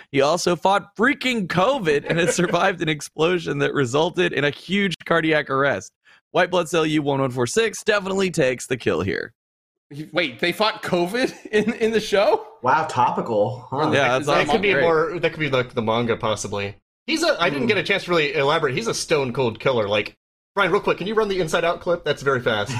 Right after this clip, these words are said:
Speaker 3: <laughs>
Speaker 4: And I think this gets across what this guy's like. Like, he just goes right in for it. This thing, he just lets it devour him. Like, it's no big deal.
Speaker 1: Okay.
Speaker 4: Eats him. Everyone thinks he's dead.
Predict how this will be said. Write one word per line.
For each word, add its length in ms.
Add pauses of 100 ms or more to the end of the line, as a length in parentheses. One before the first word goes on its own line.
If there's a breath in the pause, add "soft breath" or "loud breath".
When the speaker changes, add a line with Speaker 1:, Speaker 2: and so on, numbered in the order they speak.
Speaker 3:
<laughs> 140
Speaker 4:
And 220 (140)
I 60
think 160
this 180
gets 140
across 540 (420 loud breath)
what 180
this 100
guy's 240
like. 320 (320)
Like, 280 (880)
he 140
just 260
goes 260
right 180
in 200
for 220
it. 120 (460)
This 140
thing, 480 (500)
he 80
just 160
lets 160
it 100
devour 360
him. 340
Like, 240
it's 160
no 80
big 160
deal. 280 (640)
Speaker 1:
Okay. 400
Speaker 4:
Eats 160
him. 100
Everyone 220
thinks 160
he's 140
dead. 380